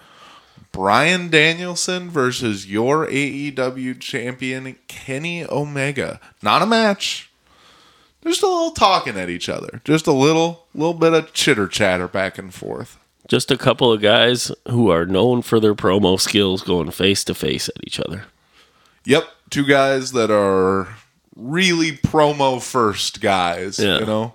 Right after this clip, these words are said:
Speaker 2: Yeah, a couple of guys who, you know, before they show off what they do in the ring so well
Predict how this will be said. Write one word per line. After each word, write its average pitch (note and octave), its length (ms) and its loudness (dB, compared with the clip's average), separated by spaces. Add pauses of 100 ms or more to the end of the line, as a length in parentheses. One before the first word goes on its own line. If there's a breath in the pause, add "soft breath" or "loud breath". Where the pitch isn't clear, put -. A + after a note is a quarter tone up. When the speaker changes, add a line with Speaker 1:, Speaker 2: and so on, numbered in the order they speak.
Speaker 2:
Yeah, F#2 180 2
a F2+ 40 0
couple D3 280 2
of C3 80 0
guys B2 300 2
who, G2 460 4 (120)
you G2+ 120 -2
know, F2 160 0
before A#2 500 0
they A2+ 140 2
show A2+ 240 2
off A2 240 2
what G#2+ 160 2
they G2+ 320 0 (180)
do A2 140 4
in G2+ 120 2
the F#2 80 0
ring D3 240 4
so E2+ 200 -2
well D#2+ 360 -2